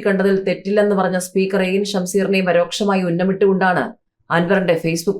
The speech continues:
പോസ്റ്റ്. മിത്തോ അഭ്യൂഹമോ അല്ലെന്ന് ചൂണ്ടിക്കാട്ടിയാണ് അൻവർ പോസ്റ്റ് തുടങ്ങുന്നത്. പോസ്റ്റിന്റെ പൂർണ്ണ രൂപം ഇങ്ങനെയാണ്. കേരള പോലീസിലെ ഒരു സംഘം വ്യാപകമായി പാർട്ടി സഖാക്കളുടെ ഉൾപ്പെടെ കോളുകൾ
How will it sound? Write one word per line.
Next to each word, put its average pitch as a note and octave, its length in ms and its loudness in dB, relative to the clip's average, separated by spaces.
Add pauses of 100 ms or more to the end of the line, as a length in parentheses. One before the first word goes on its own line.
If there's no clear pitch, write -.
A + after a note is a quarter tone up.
പോസ്റ്റ്. C3+ 320 -2 (760)
മിത്തോ F3+ 300 2 (260)
അഭ്യൂഹമോ G3 580 2
അല്ലെന്ന് F3+ 340 0
ചൂണ്ടിക്കാട്ടിയാണ് F#3+ 720 0 (160)
അൻവർ E3+ 200 0 (120)
പോസ്റ്റ് F3 360 -4
തുടങ്ങുന്നത്. C#3 440 0 (600)
പോസ്റ്റിന്റെ A3+ 440 2 (100)
പൂർണ്ണ A3 380 4
രൂപം G#3 320 2
ഇങ്ങനെയാണ്. F#3 420 0 (180)
കേരള A3+ 220 2 (140)
പോലീസിലെ A#3+ 460 0 (100)
ഒരു G#3+ 160 0
സംഘം G3+ 240 0 (100)
വ്യാപകമായി F3+ 560 2 (440)
പാർട്ടി G#3+ 280 4 (100)
സഖാക്കളുടെ G3+ 580 2
ഉൾപ്പെടെ F#3 280 0 (100)
കോളുകൾ F#3 320 2